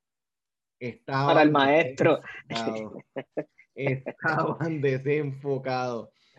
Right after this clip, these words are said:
Speaker 1: Pero el que no honra está desenfocado igual, porque no puede ver lo que está delante, porque está buscando en el beneficio que le puede sacar a las cosas. Pero el que honra sabe que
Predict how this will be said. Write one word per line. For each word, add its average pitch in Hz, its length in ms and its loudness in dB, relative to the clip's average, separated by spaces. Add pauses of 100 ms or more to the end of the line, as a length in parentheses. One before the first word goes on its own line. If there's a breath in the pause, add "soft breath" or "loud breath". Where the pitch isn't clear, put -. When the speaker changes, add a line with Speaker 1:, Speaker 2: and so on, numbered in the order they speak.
(200 soft breath)
Speaker 1:
Pero 131 140 -6
el 131 160 -4
que 131 180 -4
no 143 100 -2
honra 147 400 -2
está 131 220 -6
desenfocado 123 840 -6
igual, 117 680 -6 (400)
porque 123 320 -8
no 131 340 -6
puede 143 340 -4
ver 139 180 -2
lo 135 180 -4
que 127 100 -8
está 131 300 -8
delante, 139 760 -6 (220 soft breath)
porque 123 240 -8
está 127 220 -6
buscando 139 440 -6
en 139 60 -6
el 131 120 -4
beneficio 127 760 -8
que 139 80 -4
le 123 140 -4
puede 127 240 -4
sacar 117 320 -8
a 117 80 -6
las 110 160 -12
cosas. 107 400 -12 (640)
Pero 123 260 -2
el 117 140 -8
que 123 180 -8
honra 143 480 -6
sabe 160 400 -8
que 131 300 -8